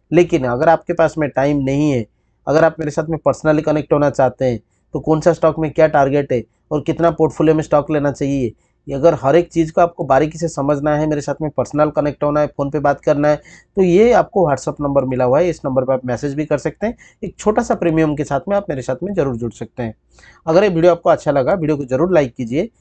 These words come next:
फ्रेंड्स के साथ में शेयर कीजिए। अगर चैनल पे नया है, चैनल को ज़रूर सब्सक्राइब कर लीजिए।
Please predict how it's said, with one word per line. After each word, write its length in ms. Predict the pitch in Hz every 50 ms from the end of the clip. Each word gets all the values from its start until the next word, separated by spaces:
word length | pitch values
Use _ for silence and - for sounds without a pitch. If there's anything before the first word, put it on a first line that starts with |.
| _ _ _ _
फ्रेंड्स 220 | - 170 208 220
के 100 | - 240
साथ 120 | 185 180 156 151
में 100 | 151 139
शेयर 200 | - - 127 123
कीजिए। 240 | - 127 123 170
अगर 120 | 185 175 165
चैनल 280 | - 139 127 135 139
पे 140 | 131 - -
नया 180 | 131 123 123 120
है, 140 | 123 151 302 - _ _ _ _ -
चैनल 240 | 165 156 156 156
को 100 | 156 254
ज़रूर 240 | 233 185 165 156 151
सब्सक्राइब 360 | - - 127 - 160 139 127
कर 100 | 113 131
लीजिए। 320 | 120 113 113 107 110 110